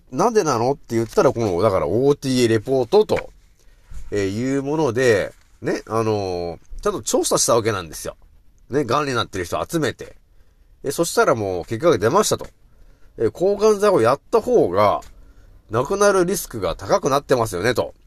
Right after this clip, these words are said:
で、そして、手術しても、再発するし、ね、抗がん剤をやったとしても、えー、七、八ヶ月後にはもう再発しちゃってますと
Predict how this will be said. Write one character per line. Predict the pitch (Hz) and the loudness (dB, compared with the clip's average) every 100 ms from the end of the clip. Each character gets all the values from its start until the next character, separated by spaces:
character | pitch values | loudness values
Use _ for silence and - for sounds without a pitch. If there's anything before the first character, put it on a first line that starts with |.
| _ - _ - | _ -20 _ -14
で、 | 107 98 | -8 -6
そ | 117 | -6
し | - | -2
て、 | 170 156 101 - | 2 4 2 0
手 | - | -8
術 | 226 170 113 | -8 -6 -6
し | |
て | - 90 | -4 -2
も、 | 107 87 - - - _ _ _ _ | -2 -2 -6 -20 -20 _ _ _ _
再 | - - 196 | -14 0 2
発 | 202 156 | 2 -4
す | 175 | -2
る | 165 | 0
し、 | - - - | -2 -4 -10
ね、 | - 320 - - 101 - | -8 -10 -12 -20 -18 -2
抗 | 156 165 | 2 2
が | 170 | 2
ん | |
剤 | 151 147 | 4 4
を | 143 120 | 6 4
や | 117 | 4
っ | |
た | 170 | 0
と | 143 90 | -2 -4
し | |
て | 85 | -4
も、 | 104 85 - - - _ _ _ _ | -4 -6 -8 -20 -20 _ _ _ _
え | 90 90 87 85 | -4 -2 0 -2
ー、 | |
七、 | - - | -4 -4
八 | 160 165 - | -2 -2 -2
ヶ | 151 | 0
月 | 147 151 147 - 139 | 2 2 0 -2 0
後 | 143 | 0
に | 117 135 | 2 0
は | 98 | 0
も | 73 | -4
う | - | -12
再 | - 151 | 0 0
発 | 156 156 | 0 -4
し | 139 | -6
ち | 143 | -2
ゃ | 127 | -2
っ | |
て | - 131 | 0 -2
ま | 123 | -2
す | |
と | - - | -6 -14